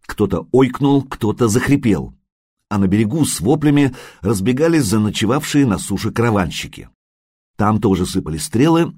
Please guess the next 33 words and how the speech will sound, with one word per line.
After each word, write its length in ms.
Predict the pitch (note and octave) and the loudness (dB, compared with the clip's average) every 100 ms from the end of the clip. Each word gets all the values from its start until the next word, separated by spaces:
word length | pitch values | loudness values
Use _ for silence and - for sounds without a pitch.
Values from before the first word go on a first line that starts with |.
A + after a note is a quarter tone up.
| _ | _
но 200 | D#3 D#3 | 0 2
пореже. 560 | D#3 E3 G#2+ E2+ A2+ - _ _ _ _ | 2 4 2 0 -8 -16 _ _ _ _
Нападающие 800 | G2 E2 E2+ G2 G2 - A2 F#2+ - _ | -6 -4 0 0 0 0 0 0 -8 _
нацелились 640 | G2+ G2 F#2 F2 F2 F2+ | -4 -2 -2 0 -2 -2
на 80 | G2+ | -4
корабли. 480 | G#2 A#2 A2+ F#2+ - _ _ _ _ _ _ F3 | -2 0 0 -2 -4 _ _ _ _ _ _ -2
И 100 | G3+ | 0
на 140 | D#3 | 0
то, 160 | F3+ F#3+ | 0 0
что 200 | - A#2 | 2 2
у 60 | |
них 200 | A2 A2+ | 2 0
в 100 | - | -4
трюмах 540 | - D#2+ D#2 A#2 - - _ | -8 -4 -2 -2 -4 -12 _
и 80 | A#2 | -2
на 140 | C3 | 0
палубах. 580 | C#3 C2 A#1+ - - - _ _ _ _ _ _ _ _ _ _ | -2 -8 -12 -16 -20 -20 _ _ _ _ _ _ _ _ _ _
Начали 360 | F2 G#2 G2+ G#2 | -4 -2 0 0
с 80 | F#2+ | 2
ближайшего, 720 | A#2 A2+ G#2 E2+ D#2 G2 C#3+ | 2 2 0 -2 -2 0 0
что 180 | D3+ C3+ | 0 2
было 180 | C#3+ | 4
логично, 640 | C#3 C3+ C3+ - B2+ C3+ C3 - - _ | 4 2 -2 -4 -2 -2 -4 -18 -20 _
но 400 | F#2+ C#3 G3+ F#3+ _ - | -2 0 0 -4 _ -6
опрометчиво, 1200 | D3+ D3+ D#3 E3 D3 A2 - - D#2+ D2+ C#2 - _ _ _ - | -6 0 0 4 4 2 -2 -8 -6 -6 -8 -14 _ _ _ -6
потому 260 | G2 G#2 | -2 0
что 140 | A2 A#2+ | 0 2
именно 400 | A#2 A#2 A2+ G#2+ | 2 2 2 2
на 120 | F#2 | 2
нем 340 | G#2 E3 E3 D#3 - - | 2 2 0 -2 -16 -8
оказался 580 | A#2+ G2 G2 D#3+ D#3+ C3 | -4 -2 0 0 0 0
весь 320 | G2 D#3 - | 2 2 0
цвет 580 | - - F#2+ B2+ D3+ | -8 -4 0 0 0